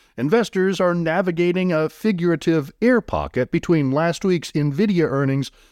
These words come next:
and key events next month, including the February non-farm payrolls report March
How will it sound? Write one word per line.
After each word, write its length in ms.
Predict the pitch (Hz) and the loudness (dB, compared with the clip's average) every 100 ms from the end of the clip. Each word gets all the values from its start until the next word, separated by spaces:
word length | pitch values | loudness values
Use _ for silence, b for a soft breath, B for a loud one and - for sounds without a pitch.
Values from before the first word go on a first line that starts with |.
| b | b
and 300 | 175 175 165 | 0 0 0
key 220 | - 175 | 0 0
events 480 | 160 151 147 147 170 | 2 2 2 0 0
next 400 | 180 226 - - | 2 2 0 -4
month, 280 | 104 104 - b b b | -2 -2 -4 b b b
including 640 | 92 95 139 123 131 143 | -6 -2 0 0 0 0
the 140 | 117 | 0
February 680 | 104 139 131 127 131 131 131 | 0 -2 0 0 0 0 0
non-farm 640 | 127 131 131 127 123 117 | 0 0 -2 0 0 0
payrolls 460 | 139 143 131 131 113 | 0 0 0 0 0
report 400 | 127 - 131 127 | -2 0 0 2
March 420 | 127 127 120 - | 0 0 0 -2